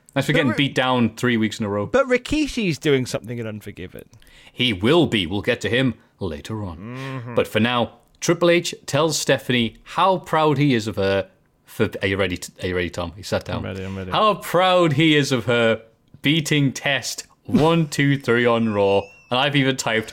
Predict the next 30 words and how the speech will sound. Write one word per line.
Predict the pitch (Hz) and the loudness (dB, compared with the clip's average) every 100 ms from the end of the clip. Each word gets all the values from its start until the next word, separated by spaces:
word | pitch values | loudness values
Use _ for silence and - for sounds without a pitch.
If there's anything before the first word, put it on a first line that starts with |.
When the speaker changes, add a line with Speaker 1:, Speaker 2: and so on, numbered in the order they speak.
| - - | -16 -4
Speaker 1:
"Ha, | 160 175 | 0 2
ha, | 320 143 143 | 2 2 2
ha, | 139 135 139 | 0 0 0
ha, | 139 139 143 | 2 2 2
ha, | 135 127 110 | 0 -2 -2
that | 123 147 147 | 0 -2 0
happened." | 147 147 117 107 104 - _ _ _ _ _ _ - - - - | -4 0 -2 -2 -8 -16 _ _ _ _ _ _ -20 -16 -10 -8
Speaker 2:
Steph | - - - 202 190 - - | -8 -14 -2 0 0 -2 -6
pinned | 180 180 175 - | -2 -2 -4 -6
Test | - 151 - - | -2 -2 -4 -6
on | 127 117 | -6 -6
Monday | 127 127 131 | -10 -6 -6
Night | 120 123 110 | -4 -6 -6
Raw. | 113 113 117 - _ - - - _ _ _ _ - | -6 -6 -6 -8 _ -20 -20 -20 _ _ _ _ -4
Speaker 1:
Triple | 151 156 | 0 2
H | 165 147 | 2 0
is | 123 | -2
impressed | 110 - - 139 - | -4 -2 -2 -2 -4
with | 90 117 | -6 -2
Angle's | 123 139 127 | 0 0 0
ability, | 123 135 156 - 85 82 - _ _ _ _ | 0 2 0 0 -8 -12 -20 _ _ _ _
considering | 90 - 131 117 110 90 | -8 -2 -2 0 -2 0
guys | 113 120 113 107 - _ - | 0 2 0 -2 -6 _ -12
like | 87 90 90 85 - | -4 0 0 -4 -6
that | 92 98 95 - - _ _ | -2 0 -2 -6 -20 _ _
aren't | 120 127 120 135 | -2 0 0 2
known | 147 147 | 4 4
for | 143 | 2
their | 101 92 | 0 0
toughness, | - 135 - 135 131 - | 0 -2 0 -2 0 -4